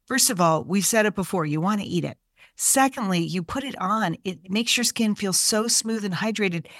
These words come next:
and that lasts for days. You know, have you ever had a beauty product that kind of fades out and an hour later you're like, "What happened there?" Not the case with the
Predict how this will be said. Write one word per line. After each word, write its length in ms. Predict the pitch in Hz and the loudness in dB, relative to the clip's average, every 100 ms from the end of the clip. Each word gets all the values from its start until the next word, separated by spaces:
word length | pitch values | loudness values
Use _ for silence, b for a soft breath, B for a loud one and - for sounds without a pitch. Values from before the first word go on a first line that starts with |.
| B - | B -4
and 140 | 175 | 0
that 180 | 269 339 | 0 2
lasts 400 | 302 247 - - | 4 4 2 -2
for 260 | - 175 170 | -2 0 0
days. 800 | - 156 160 170 143 127 - - | 0 0 2 2 0 -2 -4 -4
You 180 | 165 185 | 0 2
know, 200 | 208 240 | 2 2
have 140 | 233 | 2
you 80 | 240 | 0
ever 120 | 247 | 0
had 240 | 233 277 - | 0 0 0
a 40 | |
beauty 320 | 180 185 202 202 | 0 0 -2 -2
product 420 | 214 196 208 - | 2 2 2 -2
that 220 | 175 - | -4 0
kind 140 | 196 | 0
of 120 | 190 - B B - | 0 -2 B B -2
fades 320 | 196 196 180 | 4 6 6
out 320 | 175 175 202 214 | 4 4 4 2
and 180 | 170 B B 170 | -2 B B 0
an 120 | 180 | 2
hour 280 | 180 185 196 | 4 2 2
later 180 | 202 | 2
you're 140 | 196 196 | 2 0
like, 220 | 175 165 | -2 0
"What 160 | 247 247 | 2 4
happened 360 | 247 247 190 | 2 2 0
there?" 280 | 190 202 240 B B _ - | 2 0 -2 B B _ -2
Not 540 | 165 180 190 214 - | 2 4 4 2 -2
the 100 | 214 | -4
case 520 | 202 190 170 165 - - b b _ - | 0 2 2 0 -4 -8 b b _ -2
with 280 | 170 170 | 0 0
the 260 | 180 175 | 0 -2